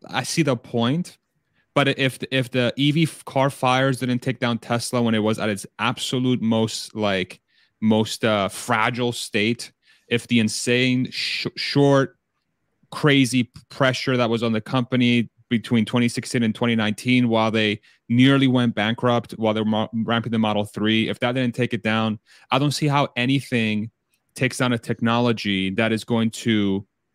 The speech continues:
make transportation so damn cheap and make that local economy so damn strong because of it, and increasing disposable income for everybody else. And the company that's putting that into the marketplace is gonna be flush with cash,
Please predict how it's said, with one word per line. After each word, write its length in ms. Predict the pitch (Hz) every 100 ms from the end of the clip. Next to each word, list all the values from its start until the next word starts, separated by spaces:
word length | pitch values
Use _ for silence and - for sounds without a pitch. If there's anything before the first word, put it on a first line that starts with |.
| _ -
make 520 | 123 139 170 - -
transportation 800 | - 135 - 127 - 131 123 113
so 360 | 107 - 131 139
damn 260 | 143 135
cheap 460 | 127 - 131 117 -
and 180 | 117 113
make 320 | 117 131 - 113
that 220 | 113 92
local 340 | 127 139 135
economy 520 | 123 - 127 123 113 101
so 440 | - - 151 156
damn 260 | 147 135 120
strong 540 | - - 117 120 120 117
because 360 | - 180 190
of 120 | 113
it, 280 | 85 85 - _ _ _ 117
and 80 | 117
increasing 480 | - 139 131 135
disposable 500 | 120 113 - 123 117
income 300 | 113 120 123
for 160 | 117 120
everybody 440 | 110 113 117 104
else. 420 | 117 117 104 - - - _ _ -
And 220 | 156 196 175
the 60 |
company 340 | - 160 147 143
that's 180 | 123
putting 260 | - 139 135
that 120 | 120
into 220 | 117 113
the 160 | 120 110
marketplace 560 | 113 123 110 - 107 113
is 100 | 104
gonna 220 | 117 110
be 140 | 110
flush 520 | - - 143 151 -
with 160 | 120 107
cash, 580 | - 143 110 104 -